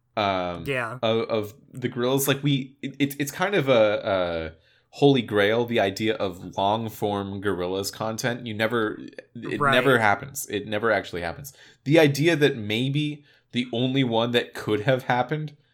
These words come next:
Speaker 1: is a Telltale game would have
Speaker 2: Isn't
Speaker 1: been
Speaker 2: that
Speaker 1: wild.
Speaker 2: the fuckiest thing?
Speaker 1: I guess that's the same with Homestar. Uh, or, or, like, that's actually what happened with Homestar. Uh,
Speaker 2: Yeah.
Speaker 1: the S P C G four A P is the only real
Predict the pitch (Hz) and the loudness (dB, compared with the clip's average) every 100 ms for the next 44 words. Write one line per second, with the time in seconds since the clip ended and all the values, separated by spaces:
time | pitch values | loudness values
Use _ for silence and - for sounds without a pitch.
0 | _ _ - 127 110 - - 117 120 143 | _ _ -4 -2 -2 -2 0 0 2 2
1 | 147 147 156 175 170 _ _ _ _ _ | 2 -2 -6 -8 -16 _ _ _ _ _
2 | _ _ _ _ _ _ - - 131 143 | _ _ _ _ _ _ -20 -8 6 8
3 | 226 151 269 233 139 131 110 196 214 208 | 8 8 10 10 12 12 10 6 4 4
4 | 220 196 - 202 190 202 214 _ _ 143 | 2 -2 0 0 0 0 -6 _ _ 2
5 | 147 311 - 415 415 262 - 214 170 165 | 4 4 4 4 4 0 0 0 0 -2
6 | 233 - 98 87 - 147 - 160 160 160 | -2 0 0 0 4 4 6 2 4 4
7 | 156 135 135 123 165 139 - 135 175 - | 4 4 2 8 6 6 8 8 8 2
8 | 123 104 98 90 92 90 85 95 85 98 | 0 0 2 0 0 -8 -8 -10 -8 -6
9 | 85 - _ _ _ - 104 98 139 240 | -8 -10 _ _ _ -2 0 4 4 4
10 | 143 127 117 120 - - 123 135 165 143 | 2 4 4 4 -4 0 0 2 -2 -2
11 | 143 127 - 120 98 156 151 113 101 117 | -2 -2 2 2 2 0 0 0 -2 -6
12 | - _ 117 139 156 139 110 98 87 90 | -6 _ 4 4 4 0 0 -4 -6 -10
13 | 92 98 107 110 104 92 87 85 | -12 -6 -4 0 0 -2 -6 -10